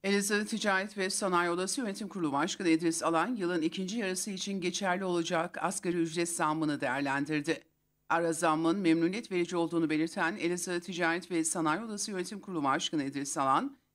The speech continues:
yirmi Haziran itibariyle Türkiye'de asgari ücretin sekiz bin beş yüz liradan on bir bin dört yüz iki liraya yükseltilmesini memnuniyetle karşılamaktayız.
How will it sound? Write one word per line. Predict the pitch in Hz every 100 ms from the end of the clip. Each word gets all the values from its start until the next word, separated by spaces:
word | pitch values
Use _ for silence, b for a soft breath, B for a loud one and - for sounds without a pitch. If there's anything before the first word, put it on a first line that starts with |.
| _ _
yirmi | 190 208 254
Haziran | 247 - 226 202
itibariyle | 190 202 175 170 180 156 160
Türkiye'de | - 220 - 185 185
asgari | 151 175 175 170
ücretin | 147 160 151 165 156 -
sekiz | - 170 254 226
bin | 202
beş | 175 214
yüz | 196 160
liradan | 143 143 139 143 226
on | - 226
bir | 233 220
bin | 208 214
dört | 180 208
yüz | 190
iki | - - 208
liraya | 160 147
yükseltilmesini | 131 - 165 147 160 151 143 160 156 147 190
memnuniyetle | 185 175 175 170 175 170 139
karşılamaktayız. | - 135 151 147 127 143 - 139 101 -